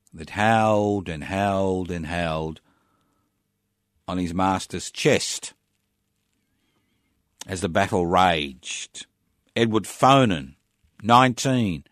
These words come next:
from Prussia, the lemonade salesman, Jewish man, dead, his body riddled, a pikeman, riddled with musket balls, with his little dog howling.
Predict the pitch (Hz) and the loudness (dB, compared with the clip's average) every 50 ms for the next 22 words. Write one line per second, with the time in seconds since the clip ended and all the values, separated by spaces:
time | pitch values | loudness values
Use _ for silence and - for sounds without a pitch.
0 | _ _ _ - 123 110 101 - - 120 117 117 - - 90 73 67 - _ _ | _ _ _ -4 -4 -4 -4 0 2 2 2 2 0 -2 -2 -4 -4 -6 _ _
1 | _ _ _ _ _ _ _ _ _ _ - 95 110 127 131 131 123 117 110 101 | _ _ _ _ _ _ _ _ _ _ -4 0 2 2 4 4 4 4 4 4
2 | 95 92 82 - - - - 98 92 92 87 85 85 80 - 92 80 73 67 - | 4 2 0 -4 -8 -4 -2 0 2 2 0 0 -4 -8 -10 -10 -10 -12 -12 -14
3 | _ _ _ _ _ _ _ _ _ _ _ _ _ _ _ _ - 90 87 113 | _ _ _ _ _ _ _ _ _ _ _ _ _ _ _ _ -14 -10 -4 2
4 | 139 139 131 123 101 - - 92 87 80 76 71 67 - - _ _ _ _ _ | 4 4 4 4 2 0 -4 -4 -4 -4 -6 -8 -10 -12 -18 _ _ _ _ _
5 | _ _ _ _ _ _ _ _ _ _ _ _ _ _ _ _ _ _ _ _ | _ _ _ _ _ _ _ _ _ _ _ _ _ _ _ _ _ _ _ _
6 | _ _ _ _ _ - 143 131 113 92 76 - _ - - _ _ _ _ _ | _ _ _ _ _ 0 2 4 4 4 4 0 _ -18 -20 _ _ _ _ _
7 | _ _ _ _ _ _ _ _ _ _ - 98 92 92 - 123 113 110 107 101 | _ _ _ _ _ _ _ _ _ _ -12 -12 -10 -4 2 2 4 4 4 2
8 | 92 95 117 135 127 110 92 80 71 - - _ _ _ _ - - - - 135 | 4 6 6 6 6 6 2 2 -4 -10 -18 _ _ _ _ -18 -12 -2 4 6
9 | 135 135 131 - - 78 71 69 71 _ _ _ _ _ _ - 117 127 123 120 | 6 6 6 4 -6 -14 -12 -14 -16 _ _ _ _ _ _ -2 0 0 0 0
10 | 113 110 110 101 - - 110 117 117 - - 113 85 80 82 85 80 76 73 73 | -2 -2 -2 -4 -2 0 0 0 0 0 -4 -6 -6 -6 -6 -6 -6 -8 -10 -12
11 | 73 - - - _ _ _ _ _ _ _ - 104 101 92 101 107 104 98 90 | -16 -18 -20 -20 _ _ _ _ _ _ _ -12 -10 -8 -6 -4 -4 -4 -4 -2
12 | 90 104 98 98 95 92 92 90 _ _ _ _ _ _ _ _ _ _ - 98 | 2 2 4 6 4 4 2 0 _ _ _ _ _ _ _ _ _ _ -4 0
13 | 101 107 107 104 104 92 85 73 69 65 | 4 6 6 6 6 4 0 -4 -6 -10